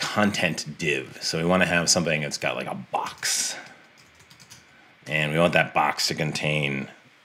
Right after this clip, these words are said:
some child elements. So for example, uh, "Hello there." And we gotta define box.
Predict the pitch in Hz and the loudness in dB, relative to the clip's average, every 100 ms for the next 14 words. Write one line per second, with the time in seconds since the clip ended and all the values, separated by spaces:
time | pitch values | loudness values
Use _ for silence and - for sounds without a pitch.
0 | _ - _ _ _ - 80 73 64 - | _ -20 _ _ _ -6 -4 -4 -4 0
1 | 98 90 78 71 - 73 69 60 - - | 4 4 4 0 -4 -4 -4 -6 -6 -4
2 | - - 62 64 64 71 65 64 64 62 | -2 -4 -6 -8 -8 -8 -6 -6 -4 -6
3 | 60 - - 208 175 135 117 101 87 78 | -8 -2 4 6 6 8 8 8 6 4
4 | 78 73 71 71 69 69 - - - - | 2 2 -2 -4 -4 -4 -4 -4 -10 -20
5 | - - - - - - 80 78 78 78 | -20 -20 -20 -20 -20 -8 -2 2 4 4
6 | 76 76 76 76 - _ _ _ _ - | 2 0 -2 -4 -10 _ _ _ _ -20
7 | - 78 78 71 - 87 82 73 71 78 | -8 0 0 0 2 2 2 0 2 2
8 | - - - | 2 0 0